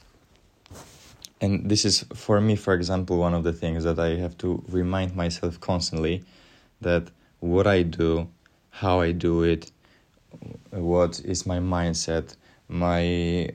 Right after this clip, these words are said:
um, self-awareness around that. This is a, a huge subject that I could talk, <laughs> I, I think, many hours about, but, but this is, but the,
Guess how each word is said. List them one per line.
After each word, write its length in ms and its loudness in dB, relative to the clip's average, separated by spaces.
um, 560 -2
self-awareness 1080 4
around 460 0
that. 300 2
This 180 -4
is 140 -4
a, 180 -2
a 80 0
huge 400 2
subject 400 2
that 140 4
I 140 4
could 220 0
talk, 340 0
<laughs> 720 -8
I, 180 0
I 160 2
think, 440 0
many 340 4
hours 360 6
about, 420 2
but, 720 0
but 140 2
this 100 2
is, 140 -2
but 180 2
the, 140 -2